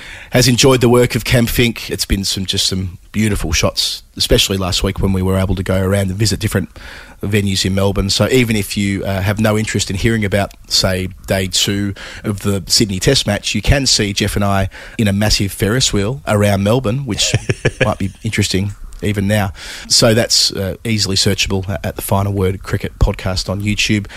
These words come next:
Speaker 1: Thanks to all of our patrons, patreon dot com forward slash the final word. You are what makes the world go round for us, and we love your support and friendship along the way.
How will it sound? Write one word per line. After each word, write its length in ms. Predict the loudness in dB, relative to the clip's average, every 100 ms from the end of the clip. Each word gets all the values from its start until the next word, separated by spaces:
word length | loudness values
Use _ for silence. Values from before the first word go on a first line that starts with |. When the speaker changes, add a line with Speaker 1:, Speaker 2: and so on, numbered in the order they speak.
| -10
Speaker 1:
Thanks 260 | -2 -2 0
to 80 | -2
all 60 | -2
of 80 |
our 100 | -2
patrons, 500 | 0 0 0 -6 -6
patreon 520 | -2 -2 -2 -2 -2 -2
dot 160 | -4
com 220 | -2 -2
forward 280 | -2 -2 0
slash 300 | 0 0 0
the 60 | 0
final 280 | 0 0 2
word. 280 | 2 0 2
You 260 | 2 2
are 300 | 2 2 2 -2 -12 -6
what 240 | 0 0 0
makes 260 | -2 -2
the 80 | -2
world 220 | 0 2
go 120 | 0 -2
round 240 | -2 -2
for 160 | 0 2
us, 320 | 2 0 -2
and 280 | -2 -2 -2
we 180 | -2 -2
love 360 | 0 0 0
your 320 | -2 0 -2 -4 -8
support 580 | -2 0 4 6 6 4 0
and 160 | 0
friendship 460 | 0 0 0 -2 -6 -6
along 300 | -2 0 0
the 80 | 2
way. 320 | 2 2